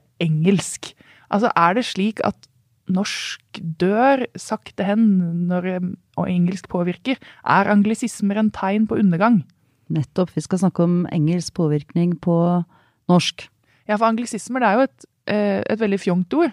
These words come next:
Speaker 1: Det må være en latinisme.
Speaker 2: Ja, det er en latinisme, ja.
Speaker 1: En latinisme.
Speaker 2: <laughs> Det stemmer, det.
Speaker 1: Eh, betyr, eh, anglo er jo det engelske, og en isme er en, en ting.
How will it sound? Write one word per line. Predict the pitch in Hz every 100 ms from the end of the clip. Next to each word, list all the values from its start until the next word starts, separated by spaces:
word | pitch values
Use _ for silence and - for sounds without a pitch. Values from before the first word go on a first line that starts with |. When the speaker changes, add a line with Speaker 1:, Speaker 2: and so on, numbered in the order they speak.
| -
Speaker 1:
Det | - 220
må |
være | 208 196 196
en | 190 190 -
latinisme. | 196 190 - 214 185 170 - 269
Speaker 2:
Ja, | 247 220
det |
er | 233 220
en | 220
latinisme, | - 240 214 - 190
ja. | 214
Speaker 1:
En | 269
latinisme. | 294 269 285 269 285 370 -
Speaker 2:
<laughs> |
Det | 202 190
stemmer, | 196 190
det. | 240
Speaker 1:
Eh, | 240 240 240
betyr, | 226 - 240 247
eh, | 202 - -
anglo | - 202 196 196 190 254
er | 254 196
jo | 196 196 185
det | -
engelske, | 165 160 160 -
og | 196
en | 185 185
isme | 196 - - 160
er | 170
en, | 170 170 170 170 - _ - -
en | 180 175 180
ting. | 208 220